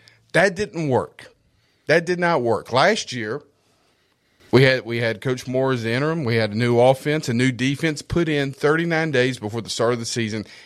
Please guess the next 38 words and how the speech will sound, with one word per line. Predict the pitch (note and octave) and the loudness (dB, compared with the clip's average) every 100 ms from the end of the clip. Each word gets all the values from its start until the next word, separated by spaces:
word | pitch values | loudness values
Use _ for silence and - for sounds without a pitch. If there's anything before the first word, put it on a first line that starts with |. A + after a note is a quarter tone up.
| - | -8
and | A2 | -2
had | A#2+ | 0
the | G2 | 0
best | G#2+ C3+ - | 2 2 2
season | C3 B2 B2+ | -4 -4 -6
on | - C3+ D#3 | -2 -2 2
record | E3+ F3 G#2+ F#2 A2+ _ _ _ _ _ _ - | 0 0 -6 -8 -14 _ _ _ _ _ _ -10
since | - B2+ - | -4 -4 -4
the | |
twenty | G#2+ - C3+ B2 | -12 -4 -2 -2
twelve | - C#3 C3+ | 2 2 2
season | - A#2 A#2 | 0 -2 0
where | A2 | -2
we | A2 | -2
went | A2 A2+ A2+ _ _ | -2 -4 -4 _ _
and | A2 A2 - | -10 -10 -8
were | G#2 | -6
state | - A#2+ G#2 | 0 2 2
runners-up. | G#2 A2 G2+ G2+ D#2 - - _ | 0 -2 -2 -4 -6 -12 -20 _
We | - A#2+ | 0 2
had | G#2+ | 2
our | G2+ | 0
first | - B2 - | 0 0 0
home | A#2+ A2+ | -2 -2
playoff | - C3 D#3 D#3+ - | 2 2 4 4 2
game | D#3+ E3 | -2 0
last | D#3+ D#3 D3 | 0 -2 -2
year | D3+ D#3 | -4 -4
for | C#3+ | -4
the | B2+ | -6
first | C#3+ D3+ - | 0 0 0
time, | D#3 D#3 E3 E3 - - - | 0 0 0 -6 -20 -20 -6
and | B2+ | -2
we, | C3+ C3 B2+ - | -2 -2 -6 0
uh, | C3 | 0
since | A#2 D3+ C#3 | 0 -4 -8
twenty | - D#3+ D3+ | -4 -4 -2
twelve, | D#3 D#3+ | 2 2